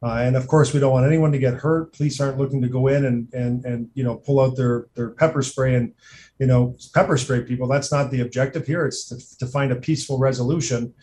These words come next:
uh, to this, this particular standoff. But we're also dealing with people here, uh, who are, uh,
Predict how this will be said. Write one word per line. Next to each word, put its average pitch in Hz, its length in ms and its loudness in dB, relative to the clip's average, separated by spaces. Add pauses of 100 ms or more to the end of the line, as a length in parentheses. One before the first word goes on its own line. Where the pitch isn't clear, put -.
(280)
uh, 123 300 0
to 151 160 2
this, 135 380 -2
this 139 220 -6
particular 123 500 -2
standoff. 131 580 0 (160)
But 151 140 -8
we're 151 160 -2
also 190 280 0
dealing 165 280 0
with 139 200 0
people 139 240 -2
here, 135 380 0 (340)
uh, 127 260 2
who 147 220 0
are, 127 380 0 (640)
uh, 117 300 -12